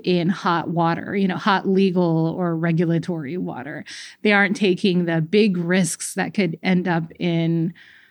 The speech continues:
doing something that could affect their profitability, like an oil spill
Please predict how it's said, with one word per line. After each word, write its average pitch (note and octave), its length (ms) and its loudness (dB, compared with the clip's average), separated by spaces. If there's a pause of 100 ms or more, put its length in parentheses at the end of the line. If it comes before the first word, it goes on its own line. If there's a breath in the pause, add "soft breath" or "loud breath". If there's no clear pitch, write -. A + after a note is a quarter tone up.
(400 soft breath)
doing C#4+ 320 6
something A3 520 4
that F#3 160 2
could G3+ 140 -2
affect F3 320 -2
their E3+ 140 -2
profitability, D#3+ 840 -2
like D#3 220 -6
an E3+ 180 -6
oil E3+ 300 -2
spill - 580 -8